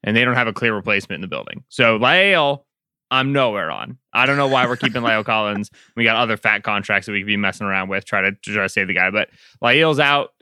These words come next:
Speaker 1: Randy Gregory is probably leaving in free agency. A lot of good players leaving Dallas right now.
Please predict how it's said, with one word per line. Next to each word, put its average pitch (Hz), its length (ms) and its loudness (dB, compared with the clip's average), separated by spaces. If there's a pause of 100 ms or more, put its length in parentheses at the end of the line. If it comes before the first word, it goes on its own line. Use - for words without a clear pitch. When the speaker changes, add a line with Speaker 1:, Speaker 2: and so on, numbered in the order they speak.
Speaker 1:
Randy 135 300 0
Gregory 135 320 0
is 127 80 -4
probably 135 240 0
leaving 135 180 0
in 127 60 -4
free 127 140 2
agency. 120 240 -2
A 113 40 -4
lot 147 160 4
of 156 40 2
good 139 120 -2
players 110 340 0
leaving 110 200 0
Dallas 95 260 -2
right 92 120 -10
now. 92 180 -12